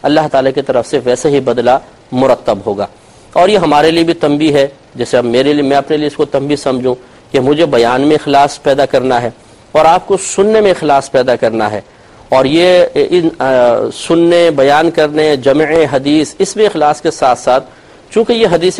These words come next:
پاک مطلقاً سرکار نے فرمائی ہے کہ اس، اس میں کسی خاص کام کے بارے میں تو نہیں تلقین کے پڑھنا، پڑھانے کے سلسلے میں اخلاص،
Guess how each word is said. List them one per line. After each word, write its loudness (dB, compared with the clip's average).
پاک 2
مطلقاً -2
سرکار 0
نے -2
فرمائی -2
ہے -2
کہ -6
اس، -8
اس -10
میں 0
کسی -8
خاص -2
کام 0
کے -2
بارے 0
میں -2
تو -4
نہیں -2
تلقین -4
کے -2
پڑھنا، 0
پڑھانے -2
کے -4
سلسلے -4
میں 0
اخلاص، 0